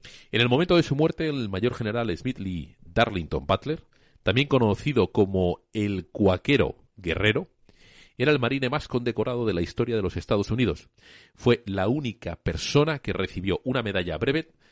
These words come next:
del Cuerpo de Marines y una medalla de honor por dos acciones militares separadas. También se había convertido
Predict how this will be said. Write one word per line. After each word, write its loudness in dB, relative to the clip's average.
del -8
Cuerpo 0
de 0
Marines -6
y -2
una 2
medalla -4
de -2
honor -2
por -2
dos -2
acciones -4
militares -4
separadas. -10
También -4
se -8
había -2
convertido -2